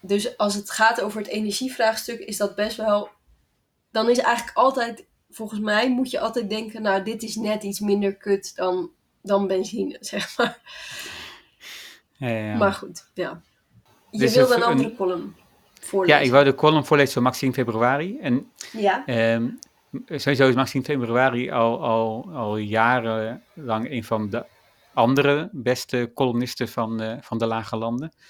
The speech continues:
Speaker 2: En, eh, eh, ja, en dit is weer eentje die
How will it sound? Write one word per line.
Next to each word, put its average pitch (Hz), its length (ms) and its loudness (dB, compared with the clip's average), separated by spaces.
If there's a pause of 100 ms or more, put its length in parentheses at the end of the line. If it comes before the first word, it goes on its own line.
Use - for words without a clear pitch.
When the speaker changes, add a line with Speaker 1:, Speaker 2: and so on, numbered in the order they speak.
(460)
Speaker 2:
En, 107 260 -6
eh, 110 360 -6 (1400)
eh, 104 460 -6
ja, 113 220 0
en 120 100 -4
dit 123 120 2
is 117 140 -2
weer 110 240 -4
eentje 110 280 -4
die 107 480 -6